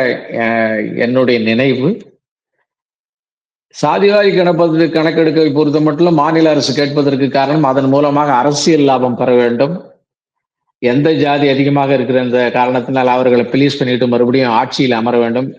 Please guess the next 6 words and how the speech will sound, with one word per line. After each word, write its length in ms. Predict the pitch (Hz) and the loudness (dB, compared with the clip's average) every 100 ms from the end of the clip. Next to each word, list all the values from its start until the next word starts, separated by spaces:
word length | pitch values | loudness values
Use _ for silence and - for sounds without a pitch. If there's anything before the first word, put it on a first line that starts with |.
| - | -6
என்கின்ற 360 | 135 135 131 | -2 -2 0
அவர்களுடைய 520 | 120 117 139 135 127 117 | 0 2 2 2 2 0
எண்ணம், 280 | 107 131 196 - _ _ _ _ _ _ _ _ _ _ _ _ _ - | -2 -2 -4 -10 _ _ _ _ _ _ _ _ _ _ _ _ _ -6
அந்த 200 | 156 160 | -2 2
உள்நோக்கம் 560 | 151 165 180 180 165 143 | 4 4 4 2 0 0
இருக்கிறது. 440 | 135 127 127 120 | 0 0 0 2